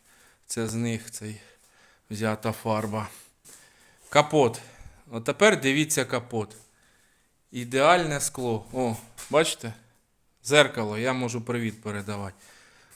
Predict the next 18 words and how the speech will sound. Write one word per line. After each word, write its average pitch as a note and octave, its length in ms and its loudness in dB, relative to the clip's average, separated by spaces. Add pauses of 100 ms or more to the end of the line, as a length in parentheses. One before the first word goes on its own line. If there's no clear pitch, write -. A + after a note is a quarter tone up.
Жодної F#3+ 520 8
мусорини. D3+ 840 4 (160)
От A2+ 200 -6
я B2+ 140 0
буду A#2 380 -8
проходити, D3+ 680 2 (760)
показую. A2+ 640 -4 (340)
Я C#3 300 4
крашу, F3 640 6 (680)
ніколи C#3+ 580 6
не D3 180 4
полірую. C3+ 640 2
У - 20 -6
мене A#2 240 0
в A#2+ 60 -6
цьому D#3+ 320 0
немає B2 420 0
потреби. A2+ 560 -6